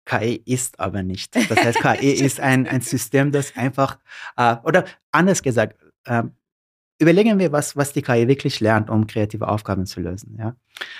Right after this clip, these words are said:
Speaker 1: Ähm, ich sage auch selber lernt. <laughs> Ja, da, ich glaub, mit der Sprache müssen wir einfach zurechtkommen, aber, äh, wir müssen auch versuchen, Missverständnisse zu, ähm, ähm, also keine Missverständnisse, Missverständnisse zu haben.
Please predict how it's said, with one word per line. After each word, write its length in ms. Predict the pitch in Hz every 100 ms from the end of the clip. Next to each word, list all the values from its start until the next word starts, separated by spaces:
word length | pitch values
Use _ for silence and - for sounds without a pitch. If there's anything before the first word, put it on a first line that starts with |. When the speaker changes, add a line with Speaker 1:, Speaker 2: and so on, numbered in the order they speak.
| -
Speaker 1:
Ähm, 440 | 135 123 120 113 - _ _ _ _ _ _ _ _ -
ich 140 | 135
sage 200 | - 113
auch 100 | 107
selber 240 | - 107 98
lernt. 380 | 98 104 - -
<laughs> 760 | - - - 190 185 226 196 - _ 131
Ja, 200 | 127 127
da, 240 | 123 131
ich 200 | 147 -
glaub, 200 | 117 120
mit 140 | 123
der 80 | 120
Sprache 360 | - 113 110 123
müssen 300 | 123 123 107
wir 120 | 107
einfach 160 | 107 110
zurechtkommen, 720 | 110 104 - - 98 104 107
aber, 420 | 104 107 107 104 - 90
äh, 200 | 104 98
wir 120 | 107
müssen 300 | 113 - 117
auch 80 | 107
versuchen, 380 | 110 107 107 110
Missverständnisse 560 | 107 107 - 104 107
zu, 260 | - 107 107 - - - -
ähm, 460 | 110 107 104 104 - -
ähm, 400 | 107 104 101 107 _ _ _ - - 101
also 240 | 107 107 - -
keine 180 | 113 107
Missverständnisse, 640 | 113 110 - 107 107 -
Missverständnisse 800 | 110 117 - 113 107 107 104 107
zu 140 | 113
haben. 280 | 104 113